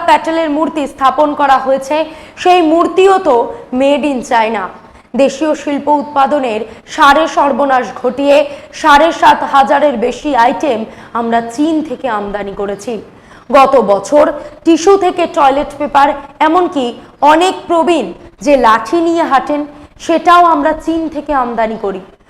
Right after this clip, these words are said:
গত অর্থবর্ষে আমরা চীন থেকে আমদানি করেছি একশো তেরো দশমিক পাঁচ বিলিয়ন ডলারের মূল্যের সামগ্রী, আর বিনিময়ে রফতানি করেছি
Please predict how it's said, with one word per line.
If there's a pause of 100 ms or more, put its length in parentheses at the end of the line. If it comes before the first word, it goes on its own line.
(220)
গত
অর্থবর্ষে
আমরা
চীন
থেকে
আমদানি
করেছি (280)
একশো
তেরো
দশমিক
পাঁচ
বিলিয়ন
ডলারের (360)
মূল্যের
সামগ্রী, (460)
আর
বিনিময়ে
রফতানি
করেছি